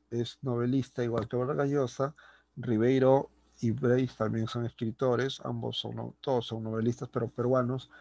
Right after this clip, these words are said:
Profesor Basadre. Sí, pero Basadre es más considerado un filósofo, ¿no? Un filósofo peruano. ¿Listo? Ya, entonces por eso mismo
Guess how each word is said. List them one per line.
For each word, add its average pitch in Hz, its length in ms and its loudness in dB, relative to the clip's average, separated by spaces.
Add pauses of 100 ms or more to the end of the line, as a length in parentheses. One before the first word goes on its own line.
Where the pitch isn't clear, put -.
(160)
Profesor 117 420 0
Basadre. 117 600 0 (540)
Sí, - 140 -4
pero 131 220 0
Basadre 170 420 0
es 165 60 -2
más 160 160 -4
considerado 135 420 -4
un 131 80 -6
filósofo, 117 640 -6
¿no? 135 200 -8 (340)
Un 143 60 -8
filósofo 135 520 -4
peruano. 104 400 -6 (760)
¿Listo? 151 420 -4 (540)
Ya, 113 240 -4
entonces 113 380 -6
por 113 200 -4
eso 110 220 -4
mismo 120 480 -4